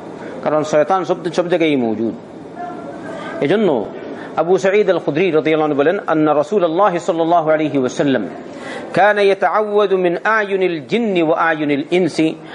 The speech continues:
ক্বালা তিরমিযী, "হাদিসুন হাসানুন সহিহ।" আল্লাহ রসুল সাল্লাল্লাহু আলাইহি ওয়াসাল্লাম জিনের কুদৃষ্টি থেকে আর মানুষের কুদৃষ্টি থেকে আল্লাহর কাছে আশ্রয় চাইতেন।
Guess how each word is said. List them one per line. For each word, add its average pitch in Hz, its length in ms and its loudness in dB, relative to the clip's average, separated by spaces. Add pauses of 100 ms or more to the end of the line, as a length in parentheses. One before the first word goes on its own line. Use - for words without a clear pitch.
(160)
ক্বালা 175 260 4
তিরমিযী, 147 600 -2
"হাদিসুন 135 400 0
হাসানুন 135 400 0
সহিহ।" 113 320 -4 (1160)
আল্লাহ 196 260 2
রসুল 254 200 2
সাল্লাল্লাহু 180 380 4
আলাইহি 147 100 -4
ওয়াসাল্লাম - 1120 -6
জিনের 208 720 2 (120)
কুদৃষ্টি 185 520 0
থেকে 160 460 0
আর 151 160 0
মানুষের 208 480 0
কুদৃষ্টি 202 520 0
থেকে 254 200 0
আল্লাহর 185 220 2
কাছে 170 200 0
আশ্রয় 143 260 0
চাইতেন। 92 320 -8